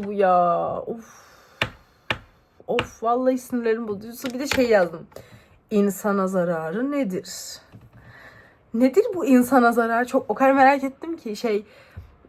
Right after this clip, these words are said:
"Kedinize doymazsa sizi ısırabilir, sizin kanınızı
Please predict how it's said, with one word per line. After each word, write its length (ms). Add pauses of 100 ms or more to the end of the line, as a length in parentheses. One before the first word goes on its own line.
(220)
"Kedinize 560
doymazsa 680
sizi 300
ısırabilir, 840
sizin 460
kanınızı 540